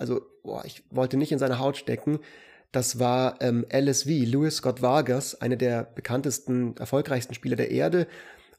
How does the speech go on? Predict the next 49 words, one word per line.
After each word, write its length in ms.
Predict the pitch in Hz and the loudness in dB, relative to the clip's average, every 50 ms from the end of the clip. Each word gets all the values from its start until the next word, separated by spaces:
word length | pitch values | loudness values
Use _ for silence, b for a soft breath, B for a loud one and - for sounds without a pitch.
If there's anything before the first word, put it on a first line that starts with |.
| _ | _
Und 120 | - 135 135 | -2 0 0
das 120 | 135 113 | 2 2
war 120 | 139 143 | 2 2
die 100 | 135 135 | 2 2
letzte 400 | 120 123 143 185 185 - - 185 | 2 2 2 2 0 -2 -2 -4
Pro 360 | 170 - - 143 147 147 160 165 | -4 -2 0 2 4 4 4 2
Tour, 580 | 160 - - 120 107 107 107 113 117 117 - _ - - - | 0 -2 -4 -2 -2 -2 -2 -4 -6 -10 -16 _ -20 -12 -6
die 60 | - | -2
den 120 | 123 131 123 | 0 2 2
Namen 240 | 123 127 135 139 127 | 2 2 2 2 0
noch 180 | 120 - - | 0 -4 -2
Pro 220 | - 131 131 147 156 | 0 2 4 4 2
Tour 220 | - - 120 107 | 0 -2 -4 -4
hatte. 200 | 107 113 - 170 | -4 -4 -2 -2
Da 160 | - 123 113 | -2 -2 -2
war 160 | 120 120 127 | -2 -2 -2
der 140 | - 135 120 | 0 0 -2
im 100 | 113 120 | -2 -4
Viertelfinale, 1080 | 117 - - - 180 190 - 147 - - 127 117 120 - - 110 120 123 139 175 196 B B B B B B B B | -6 -4 -2 0 0 2 0 -2 -2 -2 -4 -4 -4 -4 -4 -4 -2 0 0 0 0 B B B B B B B B
hat 120 | - - | -6 -2
irgendein 320 | - 127 135 123 120 131 117 | 0 0 0 0 0 0 0
White 260 | 120 123 120 117 123 | 2 0 0 -2 -2
Weenie 240 | 131 147 180 180 160 | 0 2 2 2 2
Deck 160 | 165 165 165 | 2 0 -2
gespielt 560 | - 151 - - - 156 160 170 180 175 B B B B B B B B B B _ _ | -2 -6 -6 -6 -4 -2 -2 0 -2 -2 B B B B B B B B B B _ _
und 520 | - 143 139 143 143 147 143 139 139 139 - - | 0 2 2 4 4 4 4 2 0 -2 -6 -6
es 240 | - 131 120 - 120 | -4 -2 -2 -2 0
war 300 | 131 127 131 139 139 135 | 0 0 2 0 0 2
Best 280 | - 139 135 127 - - | 2 2 2 0 -2 -4
of 80 | 123 110 | -6 -6
Five. 680 | - - - 127 120 123 139 165 180 - - - - - _ _ _ _ _ - | -6 -4 -2 -2 0 0 0 0 -2 -4 -8 -16 -20 -20 _ _ _ _ _ -8
Beide 280 | - - 151 160 156 | -4 0 0 2 2
Spieler 320 | 147 - - 151 143 139 123 | 0 0 0 2 2 2 2
hatten 220 | 123 127 - - 127 | 0 0 -2 -2 0
jeweils 340 | 120 127 127 123 117 - | 0 2 2 0 0 -2
zwei 340 | - - - 131 139 143 123 | -4 -2 0 2 2 4 4
Wins. 260 | 127 131 139 143 139 | 4 4 4 2 0
Es 120 | - 123 120 | -2 -2 -2
war 120 | 123 123 | 0 0
das 160 | 123 117 - | 0 0 0
letzte 460 | 131 131 143 160 160 - - - 151 123 | 2 2 2 2 0 -2 -2 0 0 2
Game. 400 | 117 127 123 123 131 135 143 131 | 4 4 4 4 4 4 2 0
Es 140 | 117 113 | -2 -4
ging 160 | - - 135 - | -6 -4 -2 0
um 100 | 131 131 | 0 0
den 180 | 131 127 - | 0 0 0
Einzug 420 | 131 127 135 147 170 - - 135 135 | -2 0 0 0 0 -2 -2 -2 -2
ins 160 | 131 123 - | -2 -4 -2
Finale 560 | - 120 120 120 117 123 127 127 131 135 135 | -2 -2 -2 0 0 0 0 0 0 0 -2